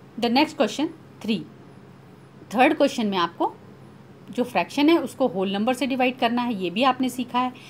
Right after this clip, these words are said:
So seven by three divided by two, so two by one and seven by three into one by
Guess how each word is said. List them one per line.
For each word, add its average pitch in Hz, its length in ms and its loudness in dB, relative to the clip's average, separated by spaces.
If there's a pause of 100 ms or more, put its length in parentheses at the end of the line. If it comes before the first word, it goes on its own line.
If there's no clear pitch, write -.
(320)
So 330 200 2 (300)
seven 233 360 2
by 254 200 6
three 294 200 0
divided 202 420 0
by 285 100 4 (560)
two, 254 100 2 (460)
so 302 120 0
two 254 240 -2
by 202 180 6
one 294 200 4 (560)
and 330 180 0
seven 240 380 2 (340)
by 214 120 4 (160)
three 285 160 0 (140)
into 262 220 -2 (120)
one 208 220 -2
by 202 100 0